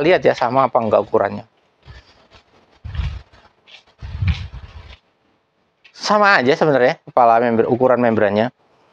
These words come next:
Jadi saya rasa bisa kompatibel juga sih. Pada prinsipnya sama kok. Pada prinsipnya sama. Eh, cuma efektivitasnya seperti apa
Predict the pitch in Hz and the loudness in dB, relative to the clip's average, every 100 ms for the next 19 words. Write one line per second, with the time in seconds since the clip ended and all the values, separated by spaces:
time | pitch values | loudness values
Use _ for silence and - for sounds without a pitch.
0 | _ _ _ 131 156 165 156 156 226 208 | _ _ _ 0 4 4 4 4 4 4
1 | 165 151 151 147 135 127 170 202 - 135 | 4 2 2 2 2 2 2 2 2 -2
2 | _ _ _ _ - 123 123 131 123 151 | _ _ _ _ -2 -2 0 -2 0 -4
3 | 180 156 113 113 - - _ _ _ _ | 0 0 0 0 -2 -10 _ _ _ _
4 | _ _ _ _ _ _ _ _ _ _ | _ _ _ _ _ _ _ _ _ _
5 | _ _ - _ _ _ - 113 110 117 | _ _ -20 _ _ _ -6 -2 0 -2
6 | 110 127 127 110 98 101 - _ _ _ | -2 -4 -2 -2 -2 -4 -6 _ _ _
7 | 135 113 113 - - _ 123 139 143 139 | -8 -8 -10 -16 -18 _ 0 0 0 -2
8 | 143 - 131 135 - 131 - - 180 170 | -2 -2 -2 -2 0 -2 -2 -2 0 0
9 | _ _ _ _ _ _ _ _ _ - | _ _ _ _ _ _ _ _ _ -4
10 | 127 123 123 120 160 185 | -4 0 0 2 0 0